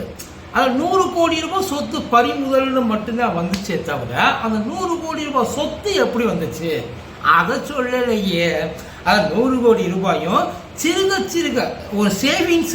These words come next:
மாதிரி எல்லாம் அவர் சேர்க்கல, கொஞ்சம் கொஞ்சமா இல்ல. அவரு ரிஜிஸ்ட்ராரா இருந்திருக்காரு. ஆயிரத்தி தொள்ளாயிரத்தி எண்பத்தி ஒன்பதுலேருந்து தொண்ணூத்தி மூணு வரை திருச்சியை சுத்தி ஒரு ஏரியால இருந்திருக்காரு. அந்த நேரத்துல ஆளு கொஞ்சம் அறிவுபூர்வமா செயல்பட்டு, அஹ், அதாவது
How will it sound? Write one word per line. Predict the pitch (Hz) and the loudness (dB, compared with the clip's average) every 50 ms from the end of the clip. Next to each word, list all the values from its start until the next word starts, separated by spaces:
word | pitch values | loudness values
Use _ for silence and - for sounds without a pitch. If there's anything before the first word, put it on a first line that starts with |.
| 277 | 2
மாதிரி | 254 240 240 240 220 | 4 6 6 6 6
எல்லாம் | 202 180 180 220 226 202 | 4 2 4 4 4 4
அவர் | 170 175 165 - - | 4 2 0 -2 -2
சேர்க்கல, | 196 196 190 190 180 - 240 254 - | -2 -2 0 -2 -2 -2 -2 -2 -2
கொஞ்சம் | - 202 220 233 269 240 226 | 0 0 0 0 2 0 0
கொஞ்சமா | 214 196 202 185 185 185 | 0 0 0 2 2 2
இல்ல. | - - - - - - - - - - - - - - - - - | 2 2 0 -4 -6 -10 -12 -14 -16 -16 -16 -16 -18 -18 -18 -4 0
அவரு | 143 160 180 190 196 196 226 330 339 302 226 196 123 113 - - | 2 4 6 6 6 6 6 6 6 4 4 4 2 2 0 0
ரிஜிஸ்ட்ராரா | 185 220 - 349 330 - - - 262 233 220 226 233 | -2 -2 0 0 -2 -2 -2 0 0 2 4 4 4
இருந்திருக்காரு. | 220 196 190 180 175 170 156 131 123 - | 4 2 0 -2 -2 -2 -4 -4 -4 -2
ஆயிரத்தி | - 160 185 202 196 196 196 | 0 2 4 4 2 2 -2
தொள்ளாயிரத்தி | - 196 185 180 175 170 170 165 165 | -4 -4 -2 0 -2 -2 -2 -2 -2
எண்பத்தி | 170 190 202 214 208 - - - 196 175 170 | -2 -2 -2 -2 -4 -4 -4 -6 -4 -2 -2
ஒன்பதுலேருந்து | 175 185 202 175 208 208 202 190 190 185 185 220 262 311 - - - | -2 -2 -2 -2 -2 0 0 0 -2 0 0 0 -2 -2 -4 -2 0
தொண்ணூத்தி | 233 220 226 240 240 247 - 226 220 | 2 2 2 2 0 0 -2 0 0
மூணு | 196 190 185 175 170 | 2 2 2 2 2
வரை | 170 175 180 185 - - - - - | 2 2 2 0 0 -2 -4 -6 -2
திருச்சியை | - 240 233 - - 233 208 | 0 0 0 2 0 0 0
சுத்தி | - 202 180 - 226 | 0 -2 -4 -2 -2
ஒரு | 214 196 175 | 0 0 0
ஏரியால | 185 196 202 196 190 185 170 165 | 0 2 2 2 4 4 4 2
இருந்திருக்காரு. | 156 160 151 151 127 135 127 139 160 247 294 - - - - - - - - - - - - - - 143 147 | 2 0 -2 -4 -4 -4 -2 -2 -2 -2 -2 -4 -10 -14 -14 -16 -16 -16 -16 -16 -16 -16 -16 -4 0 2 4
அந்த | 170 233 330 415 440 440 440 359 | 4 2 0 -2 -2 0 0 2
நேரத்துல | 277 285 294 302 294 294 294 330 - 226 220 | 4 4 4 4 4 2 0 0 2 4 6
ஆளு | 240 277 302 302 285 208 | 6 4 4 2 0 -2
கொஞ்சம் | 277 262 233 233 214 180 165 | -2 -2 0 0 0 0 0
அறிவுபூர்வமா | 196 233 285 302 302 294 269 202 190 247 269 277 277 277 269 262 254 240 | 0 0 0 -2 -2 -4 -4 -6 -6 -8 -6 -4 -2 -2 2 4 4 4
செயல்பட்டு, | 240 233 233 233 233 233 208 208 190 - - 262 262 240 202 185 165 147 - - - - - | 4 2 2 2 2 2 2 0 -2 0 0 2 2 4 4 2 2 0 -2 -6 -10 -8 -4
அஹ், | 196 196 196 190 185 185 - - | -2 -2 0 0 0 -2 -2 -2
அதாவது | 175 190 226 269 262 202 | 2 4 4 6 6 4